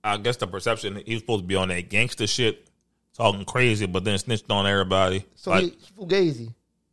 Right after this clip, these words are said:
Speaker 1: Yeah, but the public will switch on you quick. They fickle. You see how they did Gunna.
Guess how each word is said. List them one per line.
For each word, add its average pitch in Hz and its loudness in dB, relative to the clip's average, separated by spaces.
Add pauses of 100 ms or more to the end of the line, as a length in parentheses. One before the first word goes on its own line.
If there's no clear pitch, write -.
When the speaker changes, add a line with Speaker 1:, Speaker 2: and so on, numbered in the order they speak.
Speaker 1:
Yeah, 98 4
but 92 0 (680)
the 110 -6
public 175 4
will - 2
switch - -2
on 113 4
you 101 0
quick. - 2
They 123 2
fickle. 139 0 (340)
You 123 -10
see - -2
how 127 8
they 117 4
did 107 2
Gunna. 110 2